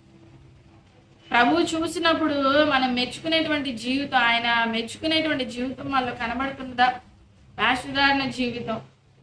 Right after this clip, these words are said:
ఆ, నటించేటువంటి జీవితం, మనల్ని మనం గొప్ప చేసుకునేటువంటి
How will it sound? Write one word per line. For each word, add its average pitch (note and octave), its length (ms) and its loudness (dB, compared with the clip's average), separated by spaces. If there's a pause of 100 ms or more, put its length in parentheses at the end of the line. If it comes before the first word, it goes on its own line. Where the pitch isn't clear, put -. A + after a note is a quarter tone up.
(120)
ఆ, G#3+ 180 0
నటించేటువంటి C#4 960 0
జీవితం, A3+ 520 -4 (840)
మనల్ని C4+ 280 4
మనం C4 300 2
గొప్ప C4 320 2
చేసుకునేటువంటి D4 1120 0